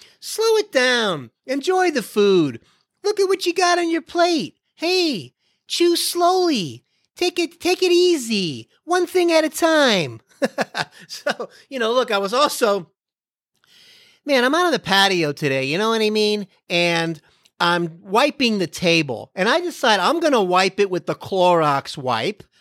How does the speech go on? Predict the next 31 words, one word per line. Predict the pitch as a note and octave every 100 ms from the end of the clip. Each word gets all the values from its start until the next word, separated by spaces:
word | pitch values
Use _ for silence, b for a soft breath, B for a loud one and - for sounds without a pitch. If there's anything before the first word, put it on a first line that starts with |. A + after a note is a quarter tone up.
| b
and | G3 G#3
it's | -
kind | D#4 D4+
of | A3
a |
glass | F3 F3+ D#3+ D3+ -
table. | D3+ C#3+ A2+ G#2 B B B B
So | - E4 D#4+ C#4 C#4 b b
it | - C4+
starts | - C#4 A#3+ -
smearing | - - G#3+ G#3+ G#3+ G3+ F3+
everything. | D3 B2+ B2 C3+ F#3
Oh, | D4+ D#4
yeah, | C#4 G#3+ A3+ A3+
it's | B3+
cleaning | - - B3 B3 F#3+
it | F3
because | F#3+ F3+ F3+
it's | E3+ -
a |
Clorox | - G#3 C4 B3 D#3 C3+ -
wipe, | A#2 C#3+ - B B -
but | A#3
it's | A3 -
smearing | - A#3+ A#3 A#3 A#3 A#3
it. | A3+ A3+ _
There's | F3 -
streaks | - G#3+ A#3 - A3+
all | G#3 G3+
over | G3 F#3+ F#3+
it. | F#3+ G3